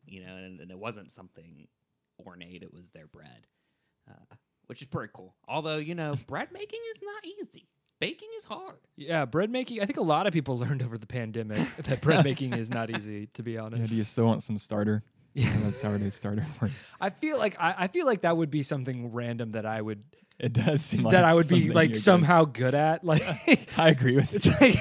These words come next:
Speaker 2: <laughs> I just have this random knack to <laughs> make sourdough bread. The, uh, but yeah, the, when you're saying try not to sound like Tyler, I will say when I was watching this movie, both Tyler and the two food critics, I kept being like,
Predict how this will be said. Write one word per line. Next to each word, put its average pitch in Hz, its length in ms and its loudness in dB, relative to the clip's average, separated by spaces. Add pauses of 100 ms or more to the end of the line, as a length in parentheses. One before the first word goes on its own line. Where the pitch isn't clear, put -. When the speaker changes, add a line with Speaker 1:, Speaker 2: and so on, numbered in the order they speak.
Speaker 2:
<laughs> 233 280 2
I - 40 4
just 208 240 0
have 208 160 6
this 196 180 2
random 165 480 0
knack 139 340 -4
to 175 180 -10 (420)
<laughs> - 460 -12
make 180 120 -4
sourdough 156 640 4
bread. 127 380 -2 (500)
The, 190 340 0
uh, 151 340 0 (680)
but 240 140 -12
yeah, 220 420 -2
the, 165 380 2 (580)
when 190 180 0
you're 190 140 2
saying 190 180 2
try 170 200 4
not 170 100 4
to 165 100 -4
sound 165 220 0
like 156 140 -2
Tyler, 143 420 0
I 143 120 0
will 165 180 0
say 175 200 2
when 165 140 4
I 151 40 6
was 139 120 0
watching 135 320 0
this 143 160 -2
movie, 135 320 -2
both 135 320 -6
Tyler 151 460 -2
and 143 220 -6
the 123 60 -8
two 147 220 -2
food 139 320 -6
critics, 117 380 -6
I 135 80 -12
kept 143 280 -4
being 131 300 -4
like, 113 260 -8